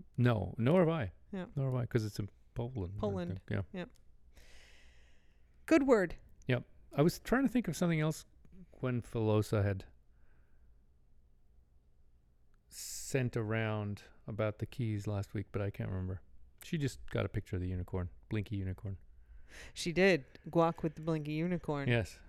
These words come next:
Speaker 1: yes.
Speaker 2: She li-, she likes it.
Speaker 1: <laughs> She's a fan of that, yes,
Speaker 2: <laughs>
Speaker 1: yes. Oh, here's,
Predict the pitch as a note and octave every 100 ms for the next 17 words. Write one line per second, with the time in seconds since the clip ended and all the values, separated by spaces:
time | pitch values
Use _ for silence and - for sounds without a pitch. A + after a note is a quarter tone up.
0 | - C3 G2 E2 - - F3 E3+ - E3+
1 | D#3+ D3 - - E3 G2 - G#2+ - -
2 | - - - B2 G#2+ A#2 G#2+ F#2+ F#2 G#3+
3 | - - G3+ - F3+ - G#2 F3 - B3+
4 | - - - - - - - - - F3+
5 | E3 E3 A#3